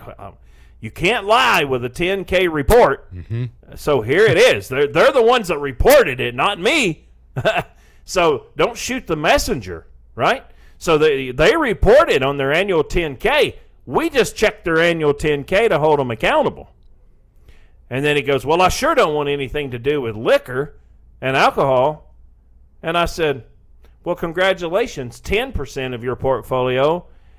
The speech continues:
Speaker 1: is funding Jack Daniel's whiskey."
Speaker 2: Wow.
Speaker 1: And he was like, "What?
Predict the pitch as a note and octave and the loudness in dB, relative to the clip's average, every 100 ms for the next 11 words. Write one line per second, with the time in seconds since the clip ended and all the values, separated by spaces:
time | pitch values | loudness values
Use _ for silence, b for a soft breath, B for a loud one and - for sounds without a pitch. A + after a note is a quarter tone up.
0 | - D3+ E3 - F3+ F#3+ F#3 E3+ D3 F#3 | -8 -4 -4 -2 -2 -2 -4 -6 -2 -2
1 | F#3 E3 G3+ G#3+ G#3 F#3 B3+ C#4 - F#2 | 0 0 0 2 0 0 -2 -2 -4 -14
2 | - - - - - - - - - D#2+ | -18 -20 -20 -20 -20 -20 -20 -20 -20 -20
3 | D#2 D#2 - - - - - - - E3+ | -18 -18 -20 -20 -20 -20 -20 -16 -6 -2
4 | F3+ F3+ D3 C#3+ A#2+ - - _ _ _ | 0 0 -2 -2 -4 -6 -20 _ _ _
5 | C3 E3 F4+ A4 A4 - | 0 4 6 6 2 -4